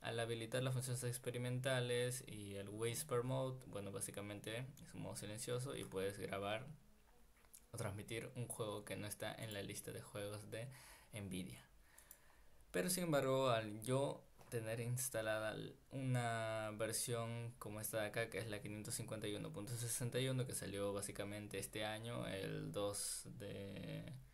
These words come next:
del mes pasado, pues no, no me ayudó en nada, más bien me malogró lo que viene a ser las funciones experimentales,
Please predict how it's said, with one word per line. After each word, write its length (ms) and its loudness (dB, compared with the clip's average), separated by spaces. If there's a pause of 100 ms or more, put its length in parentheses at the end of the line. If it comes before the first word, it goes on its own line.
(720)
del 200 -8
mes 140 -8
pasado, 560 2 (140)
pues 1000 -2 (140)
no, 840 -2 (640)
no 140 6
me 80 6
ayudó 180 4
en 120 2
nada, 220 4
más 160 2
bien 220 4
me 240 2
malogró 1040 4 (260)
lo 240 -4
que 140 -2
viene 200 -2
a 40 -2
ser 420 -2 (100)
las 180 -2
funciones 380 -2
experimentales, 1000 -2